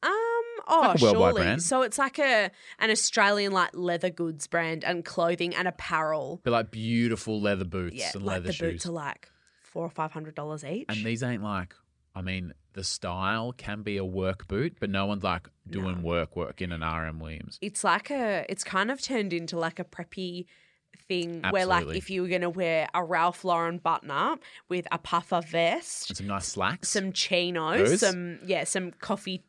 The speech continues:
Speaker 1: coloured
Speaker 2: Yeah,
Speaker 1: chinos,
Speaker 2: yep.
Speaker 1: and a R M Williams boot,
Speaker 2: Yeah.
Speaker 1: you probably went to a private boys' school and you
Speaker 2: Absolutely.
Speaker 1: probably play soccer.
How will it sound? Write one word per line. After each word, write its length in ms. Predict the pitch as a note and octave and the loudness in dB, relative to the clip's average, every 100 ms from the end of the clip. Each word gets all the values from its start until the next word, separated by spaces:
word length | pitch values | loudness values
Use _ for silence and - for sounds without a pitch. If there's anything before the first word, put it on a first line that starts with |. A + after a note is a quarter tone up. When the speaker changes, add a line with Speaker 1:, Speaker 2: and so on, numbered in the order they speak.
| - | -4
Speaker 1:
coloured 380 | G#3 F3+ E3+ - | 0 0 0 2
Speaker 2:
Yeah, 320 | - A2 C3 F3+ | 4 6 6 6
Speaker 1:
chinos, 160 | - A#2+ | 0 2
Speaker 2:
yep. 240 | C3 - | 0 2
Speaker 1:
and 180 | - F3 | 0 2
a 180 | E3+ - | 2 2
R 240 | F#3 F3+ E3+ | 4 4 4
M 120 | F3 | 0
Williams 440 | E3 E3 E3 E3+ - | -4 -4 -6 -6 -8
boot, 540 | - D3+ D#4+ C4 D3+ | -2 2 4 2 2
Speaker 2:
Yeah. 280 | G#2 F#2+ F#2 | 0 0 0
Speaker 1:
you 60 | G3 | -2
probably 420 | - G#3+ F3+ F3 | 2 2 4 2
went 160 | E3 D#3 | 0 0
to 80 | F3 | -2
a 60 | |
private 360 | E3 E3 E3 E3+ | 0 0 0 -2
boys' 240 | E3+ E3+ - | -4 -4 -4
school 240 | - E3 | -2 -2
and 120 | E3+ | -2
you 40 | E3+ | -2
Speaker 2:
Absolutely. 100 | D#3+ | -2
Speaker 1:
probably 220 | E3 D#3+ | -2 -4
play 200 | D#3+ D3+ | -6 -6
soccer. 400 | - C#3 - | -6 -8 -10